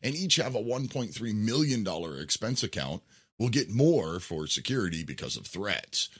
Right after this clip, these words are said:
Meanwhile, out in the real world, crime rates are skyrocketing across the country. A hundred and forty-five law enforcement have been killed in the line of duty so far this year. The average police salary is less than one-third a member of the House,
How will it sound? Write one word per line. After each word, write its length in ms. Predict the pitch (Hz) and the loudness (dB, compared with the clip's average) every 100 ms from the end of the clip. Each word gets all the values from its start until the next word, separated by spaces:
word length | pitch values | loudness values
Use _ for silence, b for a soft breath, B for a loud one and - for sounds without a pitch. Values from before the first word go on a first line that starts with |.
| B B B _ | B B B _
Meanwhile, 520 | 208 220 101 92 127 | 2 4 2 0 0
out 200 | 98 135 | 0 0
in 160 | 104 92 | 0 0
the 160 | 76 53 | -4 -6
real 320 | 69 220 160 | -2 4 4
world, 440 | 85 71 87 131 | 4 -2 -4 -4
crime 360 | - 117 175 117 | -4 -2 0 0
rates 320 | 71 80 - | 0 -2 -2
are 200 | 50 50 | -4 -8
skyrocketing 960 | - - - 95 156 69 58 - 67 67 | 2 4 4 0 0 0 -2 -4 -6 -6
across 480 | 65 - 143 170 - | -6 0 2 4 2
the 100 | - | 0
country. 440 | - 64 - 64 B B B _ | -6 -6 -4 -6 B B B _
A 120 | 107 | 4
hundred 360 | 107 165 127 104 | 4 2 2 0
and 220 | 80 82 | 0 0
forty-five 680 | 135 123 92 101 104 82 | 2 2 0 -2 -2 -4
law 280 | 87 95 101 | -2 0 0
enforcement 500 | 85 90 92 - 87 | -2 -4 -2 -2 -2
have 140 | 87 80 | -6 -6
been 100 | 82 | -4
killed 340 | - 135 113 | 0 2 2
in 60 | 101 | -2
the 100 | 98 | -2
line 300 | 92 95 78 | -4 -4 -6
of 140 | 78 | -4
duty 260 | 98 95 85 | -4 -2 -2
so 220 | 85 76 | -2 -2
far 260 | 76 64 | -4 -6
this 260 | 60 55 - | -6 -2 -2
year. 300 | 82 58 50 _ b b _ _ _ | -2 -4 -10 _ b b _ _ _
The 100 | 123 | 0
average 420 | 110 139 113 95 | 2 0 0 -2
police 300 | - 127 101 | 0 0 4
salary 520 | - 104 92 90 80 80 | 4 4 2 -2 -4 -4
is 120 | 95 | -2
less 240 | 113 135 | 4 4
than 220 | - 117 | 4 0
one-third 880 | 107 117 139 104 - 175 147 85 67 | 2 0 -2 -6 0 2 4 2 -2
a 160 | 60 85 | -2 -2
member 400 | 76 76 58 53 | -2 -4 -6 -8
of 100 | 50 | -8
the 120 | - | -6
House, 540 | - 113 65 - - | -2 0 0 0 0